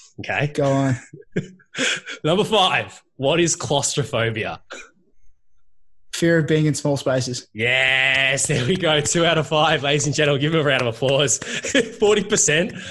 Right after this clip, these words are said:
Speaker 1: Still, look, you didn't pass, but, uh, it's a
Speaker 2: It's okay.
Speaker 1: <laughs> ladies and gentlemen, I hope you, uh, can tally up your scores, and I hope you did a lot better than Sam. But I wanted to start off a little bit differently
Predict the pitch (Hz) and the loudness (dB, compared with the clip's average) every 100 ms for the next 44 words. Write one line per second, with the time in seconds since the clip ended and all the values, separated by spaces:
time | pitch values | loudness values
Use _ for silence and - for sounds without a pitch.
0 | - - - 196 180 160 151 143 - - | -12 -6 -2 2 2 0 -2 -4 -4 -2
1 | 156 135 120 131 202 - - - 135 147 | -2 0 0 2 2 0 -4 -8 -2 0
2 | 139 127 131 - 156 165 139 151 139 131 | 2 2 0 -2 -2 0 2 2 2 2
3 | - - - - - 143 143 147 139 147 | -2 -4 -12 -8 0 0 2 2 2 2
4 | 151 151 139 127 - 135 147 139 131 135 | 2 0 2 0 -2 -4 0 0 0 -2
5 | - 127 120 120 120 120 123 113 110 117 | -2 -2 0 0 -2 -2 -2 -2 -2 -4
6 | 107 104 110 98 131 185 - - - 131 | -4 -4 -2 -2 -4 -8 -20 -20 -4 -2
7 | 120 - - - - - - 127 135 127 | -2 -6 -20 -20 -20 -14 -4 -2 0 -2
8 | - 131 120 117 131 139 160 147 147 127 | 0 0 0 0 -2 0 0 0 -2 -4
9 | 113 104 101 | -4 -4 -4